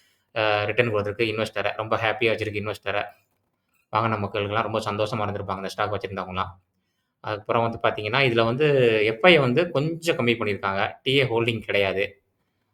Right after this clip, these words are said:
ஆமா. அடுத்தது நம்ம பார்க்க போற ஸ்-, ஸ்டாக் வந்து பார்த்தீங்கன்னா, கணேஷ். இதோடைய, ஆ, இந்த ஈகோ, ஈகோ ரீசைக்கிளுடைய ஸ்டாக்கோடைய சார்ட்ட பார்த்துருவோம். சார்ட் என்ன சொல்லுதுன்னு பார்க்கலாம்.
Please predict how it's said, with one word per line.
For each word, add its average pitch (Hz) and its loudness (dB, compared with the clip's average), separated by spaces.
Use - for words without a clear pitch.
ஆமா. 95 -8
அடுத்தது 135 2
நம்ம 117 0
பார்க்க 117 0
போற 113 0
ஸ்-, - -16
ஸ்டாக் - -6
வந்து 107 -4
பார்த்தீங்கன்னா, 107 -6
கணேஷ். 120 0
இதோடைய, 120 4
ஆ, 104 0
இந்த 107 0
ஈகோ, 151 2
ஈகோ 147 0
ரீசைக்கிளுடைய 113 -2
ஸ்டாக்கோடைய 110 -2
சார்ட்ட 127 6
பார்த்துருவோம். 90 -4
சார்ட் 117 -2
என்ன 113 0
சொல்லுதுன்னு 107 -4
பார்க்கலாம். 95 -4